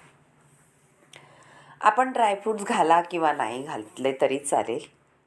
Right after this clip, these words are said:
कारण आपल्याला हा सुंठेपासून पदार्थ बनवायचा आहे. थोडी खारीकही टेचून घेतलेली आहे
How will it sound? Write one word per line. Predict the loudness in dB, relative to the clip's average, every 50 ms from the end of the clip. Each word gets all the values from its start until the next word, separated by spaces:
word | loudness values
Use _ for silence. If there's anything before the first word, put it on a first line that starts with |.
| _ _ _ _ _ _ _ _ _ _ _ _ _ _ _ 2
कारण | 4 4 4 4
आपल्याला | 0 0 -2 -2 -2 0 0 -2
हा | -4 -4 -4 -6 -6 -6 -14 _ _ _ _ _ _ _ _ _ _ _ _ _ _ _ _ _ -8
सुंठेपासून | -2 0 0 2 0 2 2 2 2 4 4 2 2 0 -8 -12 -6
पदार्थ | -2 -2 -2 -2 -4 -10 -12 -8 -6 -6 -6 -6 -4 -2
बनवायचा | -2 0 0 -2 -2 -4 -6 -6 -6 -6 -8 -10 -10
आहे. | -10 -12 -18 -20 -20 _ _ _ _ _ _ _ _ _ _ _ _ _ _ _ _ _ _ _ -14 -14 -14 -14 _ _ -20 -20 -20 -20 _ -10 0
थोडी | 2 4 4 2 0 2
खारीकही | 6 6 6 6 4 0 -4 -6 -6 -6
टेचून | -4 -4 -2 -4 -4 -4 -6 -8 -8 -8
घेतलेली | -8 -8 -10 -12 -12 -6 -6 -2 0 0
आहे | 0 -2 -2 -6 -10